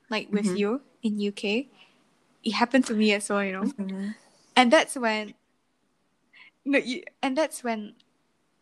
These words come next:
Speaker 1: you know, like, I think
Speaker 2: Mm-hmm.
Speaker 1: last, last year, like, twenty nineteen or twenty twenty, I was, like, texting you, I was like, "I
Speaker 2: Mm-hmm.
Speaker 1: really can't, um,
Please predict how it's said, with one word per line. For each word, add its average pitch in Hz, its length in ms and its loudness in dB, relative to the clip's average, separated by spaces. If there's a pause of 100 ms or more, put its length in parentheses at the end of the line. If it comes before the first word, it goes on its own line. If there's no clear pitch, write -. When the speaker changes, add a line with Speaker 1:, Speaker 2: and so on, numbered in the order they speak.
(340)
Speaker 1:
you 262 80 2
know, 330 100 4
like, 359 200 4 (100)
I 240 60 -4
think - 420 -8
Speaker 2:
Mm-hmm. 196 120 0
Speaker 1:
last, 202 540 -2
last 220 400 -8
year, 226 260 -6 (360)
like, 220 140 0
twenty 294 200 0
nineteen 285 280 2
or 254 80 -2
twenty 226 220 0
twenty, 214 300 -4
I 233 60 -6
was, 233 140 -6
like, 240 140 -6 (300)
texting 269 400 0
you, 269 120 0
I 254 40 -4
was 240 120 -6
like, - 160 -8
"I 220 100 2
Speaker 2:
Mm-hmm. 180 200 4
Speaker 1:
really 226 280 2
can't, 220 380 -4 (760)
um, 202 340 2